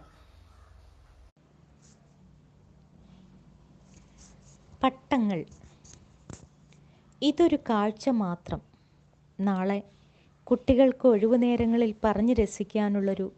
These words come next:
വിനോദ സല്ലാപം. അല്ലെങ്കിൽ നാളത്തെ അമ്മമാർക്ക് ഓർമ്മകളിൽ നിന്ന് വീണുകിട്ടിയ പഴകി ദ്രവിച്ച മാറാപ്പിൽ നിന്ന് പുഴുവരിച്ച് തീരാറായൊരു മുത്തശ്ശി കഥ.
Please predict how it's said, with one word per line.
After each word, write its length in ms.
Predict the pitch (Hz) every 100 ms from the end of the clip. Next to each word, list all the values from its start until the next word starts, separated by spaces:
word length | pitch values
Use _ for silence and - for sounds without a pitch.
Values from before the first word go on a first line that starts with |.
| -
വിനോദ 400 | 196 196 214 226
സല്ലാപം. 640 | 226 185 165 175 175 147 - _ _ _ _ - - _ _
അല്ലെങ്കിൽ 440 | 226 240 233 226 208 - -
നാളത്തെ 500 | 196 208 233 247 262
അമ്മമാർക്ക് 680 | 240 202 208 208 196 - 190 180 - _ - - -
ഓർമ്മകളിൽ 640 | 196 208 240 254 254 240 233
നിന്ന് 220 | 226 226
വീണുകിട്ടിയ 760 | 202 196 214 220 - 196 180 - _ - - _ _ -
പഴകി 400 | 233 226 269 294
ദ്രവിച്ച 460 | - 214 202 202 247
മാറാപ്പിൽ 600 | 214 185 185 202 - 220
നിന്ന് 280 | 208 190 180 165 - - - _ -
പുഴുവരിച്ച് 680 | 226 226 262 262 214 - 233
തീരാറായൊരു 800 | 208 185 196 202 196 185 185 180
മുത്തശ്ശി 520 | 175 - 185 - 202
കഥ. 260 | - 151